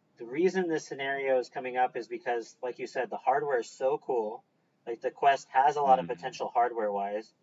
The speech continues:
Speaker 1: but then, but then, and, and potential that can be utilized similar to more of the hardcore V R systems, you know, like the, the legit V-, it's like, it's real V R.
Speaker 2: Yeah.
Speaker 1: But
Speaker 2: And,
Speaker 1: on
Speaker 2: like, all
Speaker 1: yeah.
Speaker 2: those, uh, demos, or the,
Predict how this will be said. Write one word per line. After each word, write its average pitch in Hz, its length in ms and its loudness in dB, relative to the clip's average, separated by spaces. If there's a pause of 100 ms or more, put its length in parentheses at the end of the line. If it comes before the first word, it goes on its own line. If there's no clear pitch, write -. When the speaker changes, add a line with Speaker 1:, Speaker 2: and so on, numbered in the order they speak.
(760)
Speaker 1:
but 131 140 -2
then, 131 300 -2 (380)
but - 120 -8
then, - 260 0 (100)
and, 123 300 -6
and 131 260 -8 (260)
potential 175 520 6
that 127 280 6 (920)
can 359 140 -6
be 127 100 -8
utilized 123 500 6
similar 120 360 -2
to 113 340 -4 (540)
more 123 340 0
of 110 60 0
the 123 120 0
hardcore 117 500 -2
V 113 120 -2
R 110 140 -4
systems, - 560 -10
you 104 60 -14
know, 107 100 -12
like 107 200 -8
the, 101 260 -6 (120)
the 120 80 -4
legit 117 520 -2
V-, 117 300 -10
it's - 160 -10
like, - 160 0
it's 131 220 -10
real 131 220 2
V 143 160 0
R. - 240 -4 (560)
Speaker 2:
Yeah. 92 640 0
Speaker 1:
But 151 340 8
Speaker 2:
And, 127 200 0
Speaker 1:
on 101 60 -2
Speaker 2:
like, 95 260 -4
all 117 180 -2
Speaker 1:
yeah. 120 60 0
Speaker 2:
those, 101 180 -2
uh, 90 200 -2
demos, 95 640 -4
or 98 260 -4
the, 85 400 -2